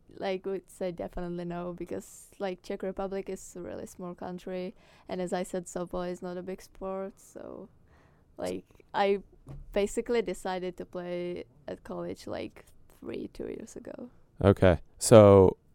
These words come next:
Speaker 2: when did that opportunity kind of open up in front of you to, you know, play collegiately and, you know, now play internationally
Speaker 1: Mm-hmm.
Speaker 2: and, and, you know, play for your country, so to
Speaker 1: Yeah.
Speaker 2: speak?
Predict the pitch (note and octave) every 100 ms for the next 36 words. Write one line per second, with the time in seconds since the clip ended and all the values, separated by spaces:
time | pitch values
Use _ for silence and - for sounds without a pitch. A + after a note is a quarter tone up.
0 | - - G#2+ B2 A#2+ A2+ G#2+ - - _
1 | _ _ - G#2 G2+ - G2+ F#2+ F#2+ F2+
2 | F2 - F2+ F2 E2+ E2+ - - F#2 -
3 | F2+ F2 - - F#2 F2+ - F#2 F2+ F#2
4 | F2 E2+ - - F#2 F2 E2+ E2+ - -
5 | - - - F#2 E2 - F#2 F2+ F2+ -
6 | - F#2 G2 - F2+ F2 F2 F2 F2 F2
7 | F2 - G2 F#2 F2+ F#2 F2+ - F2+ F2
8 | F2 F2 F2 - F2+ F2 E2+ E2+ - -
9 | F2 E2 - F#2 E2+ - - F2 - -
10 | - - E2+ F2+ - F#2+ - F#2+